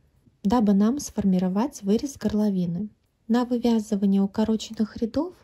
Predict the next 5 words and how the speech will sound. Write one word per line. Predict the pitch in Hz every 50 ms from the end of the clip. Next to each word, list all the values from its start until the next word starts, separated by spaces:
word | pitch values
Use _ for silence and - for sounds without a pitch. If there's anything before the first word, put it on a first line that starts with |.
| _ -
нам | 220 214 233 262 302
понадобится | 294 - 214 202 202 208 240 247 254 208 226 226 233 - - - 214 214 214 208 - _ _ _ _ _ _ -
двадцать | 190 185 196 208 220 262 254 - 196 -
шесть | - - - 196 202 - - - -
рядов. | - 196 - - 170 165 170